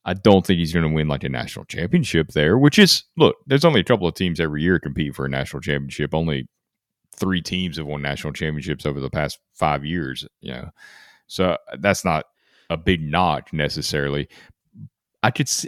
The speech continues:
I, I just, I feel like that's the way it's gonna trend. I, I think Stoops knows he's hit his ceiling at Kentucky.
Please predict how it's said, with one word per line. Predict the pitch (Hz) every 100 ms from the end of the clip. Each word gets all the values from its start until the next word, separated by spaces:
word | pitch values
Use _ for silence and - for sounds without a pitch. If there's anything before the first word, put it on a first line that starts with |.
| -
I, | 69 -
I | 107 117
just, | 131 - _
I | -
feel | - 135
like | 131
that's | 120 110
the | 120
way | 104
it's | -
gonna | 92
trend. | - 92 78 60 - _ _ 113 - -
I, | 123 143
I |
think | 143 214 135
Stoops | 190 170 -
knows | 135 127 104
he's | 117 104
hit | 117
his | 98
ceiling | - 98 87
at | 78
Kentucky. | 80 82 76 - -